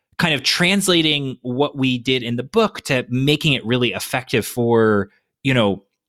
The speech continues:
for, for leaders in a typical modern organization, there was definitely a gap there. And, and so it was very humbling to kind of go,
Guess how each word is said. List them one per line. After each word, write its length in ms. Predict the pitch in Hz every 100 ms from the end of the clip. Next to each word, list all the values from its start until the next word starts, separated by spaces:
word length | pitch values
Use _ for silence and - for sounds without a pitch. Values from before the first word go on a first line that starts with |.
| _ _ -
for, 280 | - 143 -
for 180 | 143
leaders 840 | 127 120 156 160 147 131 107 - - _ _ _
in 360 | 135 156 156 147
a 140 | 120
typical 520 | 113 - 165 160 135 120
modern 360 | 113 123 117
organization, 720 | 110 107 110 110 170 - 117 - - -
there 120 | 185
was 200 | 196 175
definitely 420 | - 196 208 180 143
a 60 |
gap 380 | 117 127 131 -
there. 260 | 104 87 85
And, 160 | 98
and 200 | 101 117
so 120 | 110 143
it 20 |
was 100 | 151
very 160 | 202
humbling 500 | 208 165 185 170 139
to 80 | 123
kind 180 | 131 127
of 180 | 101 98
go, 440 | 131 127 123 -